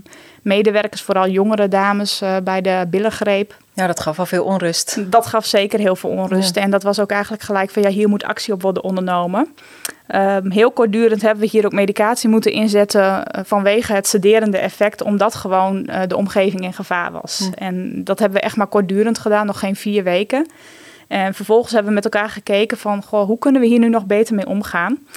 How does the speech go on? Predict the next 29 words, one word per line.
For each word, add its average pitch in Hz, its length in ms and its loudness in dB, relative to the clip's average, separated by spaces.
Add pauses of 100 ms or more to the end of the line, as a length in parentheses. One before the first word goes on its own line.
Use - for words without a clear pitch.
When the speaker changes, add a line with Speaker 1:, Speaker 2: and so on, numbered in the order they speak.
(320)
Speaker 1:
En 208 120 -2
vooral 220 300 2
met 214 160 4
de 214 60 -2
sensor 240 440 2
zijn 214 200 2
we 220 60 -2
gaan 208 180 0
werken. 208 460 0
We 185 100 -2
wisten 208 380 2
meneer 202 260 2
zijn - 140 -8
favoriete 190 400 -4
plekken 208 320 0
waar 185 140 0
hij 175 120 -8
ook 185 120 -6
graag 170 280 -4
zat 233 220 -2
overdag. 214 580 -2
En 190 120 -4
op 190 80 -8
het 190 100 -18
moment 196 280 -4
dat 190 120 -6
hij 196 80 -6
daar 180 240 0
zat, 240 340 -4